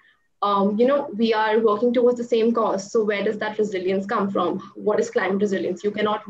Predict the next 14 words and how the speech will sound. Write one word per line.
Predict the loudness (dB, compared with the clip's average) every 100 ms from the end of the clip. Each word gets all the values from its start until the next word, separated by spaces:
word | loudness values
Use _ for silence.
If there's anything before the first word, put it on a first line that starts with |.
| -2
work | 0 0 -4 -16 -20 _ _ -4
towards, | 2 4 2 0 -6 -4 0
um, | 0 0 0
building | 2 4 2
that | 0 -2
resilience | -2 0 2 0 -2 -4
in | -2 -2
isolation. | -2 -2 -2 -2 -6 -10 -12 _ _ _ _ _ _ _ _ _
So | 0 4 4 4
perhaps | 2 0 0 -4 -16 _ _ _ -2
working | 0 2 0
towards | 0 2 2 0 -4 -12 -20 _ _ _ 0
creating | 4 4 2 0 0
a | 0